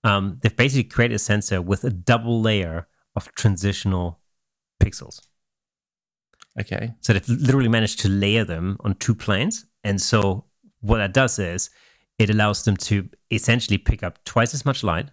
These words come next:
Speaker 1: And, um, of course, what, what they're doing is they're increasing the dynamic range incredibly. And so therefore, you know, they're able to, uh,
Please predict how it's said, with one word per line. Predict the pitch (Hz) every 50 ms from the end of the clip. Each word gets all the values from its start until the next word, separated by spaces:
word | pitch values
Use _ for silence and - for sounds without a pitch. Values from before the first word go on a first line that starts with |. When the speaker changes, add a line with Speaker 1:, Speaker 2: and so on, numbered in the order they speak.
| _ _ _ _ _ _ _ _ _ _ _ _ _ -
Speaker 1:
And, | 139 156 131 95 92 110 120 - - _ _ _ _ _ _ _ _ _ _ _ _ 110
um, | 110 107 110 107 -
of | - -
course, | - 110 - - - - 120 -
what, | - 131 - - -
what | 120 110 87
they're | 92
doing | 90 - 165 120 87
is | 78 80 90 92 - -
they're | - 123 107 101
increasing | 101 95 - - - 127 127 117 - 127 113 107 98
the | 90 95
dynamic | 101 98 95 98 95 92 - -
range | 113 117 101 80 76 73 - - - - _ _ _ _ _ _ _ -
incredibly. | 95 92 - - - 110 98 92 90 85 - 80 78 - - - _ _ _ _ _ _ _ _ _ _ -
And | 113 -
so | - 98
therefore, | - 117 107 113 110 - - 110 98 95 92 90 85 - _ _ _ _ -
you | 107 98 90
know, | 92 92
they're | - 78 117 131 131 160 185 202 185 143 - -
able | 117 104 82 95 90
to, | - - - 95 87 85
uh, | 82 78 80 80 76